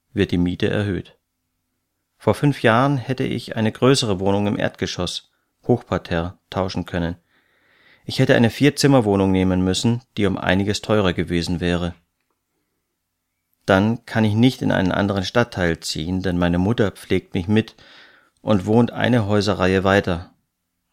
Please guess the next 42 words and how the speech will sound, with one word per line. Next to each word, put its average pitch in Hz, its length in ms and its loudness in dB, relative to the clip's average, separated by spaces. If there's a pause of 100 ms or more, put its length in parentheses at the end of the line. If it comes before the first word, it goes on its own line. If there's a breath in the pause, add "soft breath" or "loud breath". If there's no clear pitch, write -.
(140)
Meine 92 220 -2
Mutter, 104 400 2
siebenundsiebzig 107 640 0
Jahre 107 280 0
alt, 95 300 0 (400 soft breath)
ist - 140 -6
schwer 107 200 0
krank 113 360 -2
und 95 220 -6
ich 95 100 -12
kann 104 160 -6
sie 104 120 -6
nicht 107 160 -2
im 98 100 -2
Bus - 380 -4
drei- 95 300 0
oder 95 160 2
viermal 95 420 -2
am 92 140 -4
Tag 92 320 -6
durch 95 220 -6
halb 87 200 -6
Lübeck 95 360 -4
schicken. - 340 -12 (1200)
Nebenbei 107 580 2
habe 117 200 -4
ich 113 80 -6
hier 117 140 2
Nachbarn, 104 560 -2
die - 140 -8
auch 101 160 -4
mal 104 140 -2
den 98 120 -4
Einkauf 92 560 -2
oder 90 160 -4
Gefälligkeiten 90 720 -4
erledigen. 87 520 0 (840 soft breath)
Das 107 160 0
ist 117 120 0
vielleicht 117 460 -2
unwichtig, 107 680 0
aber 104 300 -2